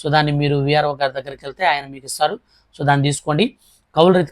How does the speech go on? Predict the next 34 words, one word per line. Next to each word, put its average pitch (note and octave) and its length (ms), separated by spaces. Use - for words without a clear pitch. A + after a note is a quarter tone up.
కాకుండా D#3+ 340
సొంత D#3+ 260
భూమి D#3 220
కలిగిన D#3 320
వారు D3 160
ఎవరైనా C#3+ 240
ఉంటే E3 180
వాళ్ళు D3 340
మీకు D3 220
సంబంధించినటువంటి D#3+ 600
అగ్రికల్చర్ F#3 460
ఆఫీస్కి D#3 320
వెళ్తే D#3 240
అక్కడ D3+ 160
ఆర్ఐ D3 200
ఉంటారు. C#3+ 260
So - 100
ఆయన D3+ 160
దగ్గరికి D#3+ 260
వెళ్ళేసి, D#3 320
"సార్ D#3 200
నేను D3+ 160
అయితే, G3 160
ఆ, - 20
రైతు D#3+ 240
గుర్తింపు D3 320
కార్డుకి D3+ 260
అప్లై D#3+ 240
చేసుకోవాలనుకున్నాను" C#3 560
అని C3 80
చెప్పి C3 220
చెప్తే - 320
చాలు. D3+ 280
So - 60